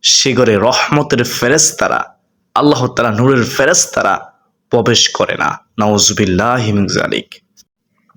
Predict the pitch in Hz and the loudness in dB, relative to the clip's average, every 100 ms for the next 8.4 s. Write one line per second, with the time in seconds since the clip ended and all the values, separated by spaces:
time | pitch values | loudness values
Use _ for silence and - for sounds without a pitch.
0 | _ _ 113 110 147 135 131 123 95 - | _ _ -14 -2 0 4 2 2 0 -2
1 | 127 123 156 - - 123 87 131 180 - | -4 0 -2 -2 0 0 2 2 2 0
2 | - 113 101 107 92 - _ _ _ - | -2 -4 -2 -2 -4 -6 _ _ _ 0
3 | - - 160 135 127 117 98 107 101 90 | 2 2 2 4 4 4 2 0 0 -2
4 | - _ - 92 87 113 - 127 143 - | -6 _ -10 -6 0 0 2 0 0 -2
5 | - - 190 196 _ _ _ 117 113 120 | -2 -2 -2 -6 _ _ _ -2 -2 -2
6 | - 139 147 117 110 113 107 104 110 101 | 0 2 2 0 -2 0 0 0 -2 0
7 | 113 95 - - - 131 98 98 131 131 | 0 -2 -6 -4 -2 0 0 0 0 -2
8 | - 107 - 104 | -4 -4 -4 -4